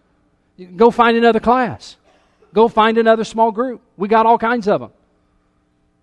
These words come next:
Eight thirty, nine forty-five, eleven o'clock. Take your pick. Well, but, but you know, see,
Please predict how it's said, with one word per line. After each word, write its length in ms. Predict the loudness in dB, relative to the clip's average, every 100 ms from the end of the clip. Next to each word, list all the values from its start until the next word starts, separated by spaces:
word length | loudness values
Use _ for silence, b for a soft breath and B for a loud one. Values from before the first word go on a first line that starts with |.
| _ _ -6
Eight 180 | -4 0
thirty, 240 | 0 0
nine 220 | 0 0
forty-five, 480 | 0 -2 2 2 4
eleven 240 | 2 2
o'clock. 320 | 0 2 0 0
Take 200 | -4 -4
your 100 | 4
pick. 380 | 4 4 0 _ _ _ _ _ _ _ _ _ _ _ _ _ _ _ _ _ _ _ _ _ -6
Well, 480 | 0 2 2 0 -4
but, 320 | -10 -10 -8
but 160 | -8
you 100 | -6
know, 140 | -6 -6
see, 300 | -6 -8